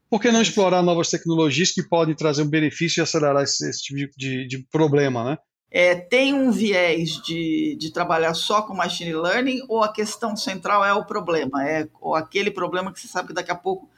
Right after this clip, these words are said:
Speaker 2: a, o que você tem na mão não resolve mais?
Speaker 1: Ótima pergunta. A, a, a resposta é, não é só machine learning, é, é qualquer,
Speaker 2: Uhum.
Speaker 1: qualquer problema que a gente possa encontrar para resolver, eh,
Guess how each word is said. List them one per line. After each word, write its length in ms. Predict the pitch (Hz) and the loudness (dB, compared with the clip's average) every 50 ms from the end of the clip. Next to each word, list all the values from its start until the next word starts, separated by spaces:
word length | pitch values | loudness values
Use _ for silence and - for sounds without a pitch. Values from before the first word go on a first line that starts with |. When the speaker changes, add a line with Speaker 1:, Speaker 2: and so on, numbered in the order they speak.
| _ _ _ _ _ _ | _ _ _ _ _ _
Speaker 2:
a, 140 | - 170 - 147 | -2 0 0 0
o 60 | 170 | -2
que 120 | 180 - | -2 -2
você 220 | 190 185 185 185 196 | -2 -2 -2 -4 -4
tem 160 | 190 - 190 | -4 -4 -2
na 120 | 185 185 175 | 0 0 0
mão 240 | 175 180 190 202 202 | 0 0 0 -2 -2
não 140 | 190 190 | 0 0
resolve 420 | 202 202 185 180 185 180 170 175 185 | 0 0 2 2 2 2 2 0 -2
mais? 580 | 170 147 120 123 127 135 - - - - - _ _ _ _ _ _ _ | -2 -4 -4 -4 -8 -10 -12 -16 -20 -20 -20 _ _ _ _ _ _ _
Speaker 1:
Ótima 320 | - 151 165 160 - 190 170 | 0 0 2 2 2 0 0
pergunta. 540 | - 190 180 160 147 139 123 117 - 117 - - | 2 2 2 2 2 0 -2 -6 -10 -16 -8 -2
A, 60 | - 147 | 0 2
a, 540 | 143 143 143 135 151 147 143 147 143 143 | 2 2 2 2 2 4 4 4 2 2
a 20 | 139 | 2
resposta 500 | 151 143 - - 170 185 180 190 190 190 | 0 0 0 2 2 2 2 4 4 4
é, 40 | 190 | 4
não 280 | 180 185 202 208 202 | 4 4 4 4 4
é 80 | 196 196 | 4 2
só 300 | - - - 170 170 175 | 2 2 2 2 2 4
machine 380 | 175 180 - - - 196 185 | 2 2 2 2 0 2 2
learning, 260 | 165 151 143 127 123 127 | 2 2 0 0 -2 -2
é, 220 | 123 123 127 135 - | -2 -2 -2 -4 -4
é 100 | - 147 | -6 -4
qualquer, 500 | - - 165 165 180 180 185 196 202 185 | -2 -2 -2 0 2 2 4 4 4 2
Speaker 2:
Uhum. 140 | 302 311 - - - _ _ _ _ | 0 -4 -6 -8 -16 _ _ _ _
Speaker 1:
qualquer 240 | - 175 165 - 254 | -2 0 0 0 0
problema 420 | 254 285 269 220 202 196 190 190 180 | 2 2 4 4 4 4 4 4 2
que 100 | - 180 | 2 0
a 60 | 180 | 0
gente 160 | - - - | 0 0 0
possa 300 | - 160 156 147 - 170 | 0 2 2 2 0 0
encontrar 480 | 156 170 170 165 143 160 151 160 170 170 | 0 0 -2 -2 0 2 2 2 2 2
para 240 | - 180 175 180 | 2 2 2 4
resolver, 420 | 170 175 170 160 170 151 135 160 160 | 4 4 2 2 0 0 2 2 2
eh, 380 | 170 175 175 170 160 151 143 | 2 2 2 2 0 -2 -2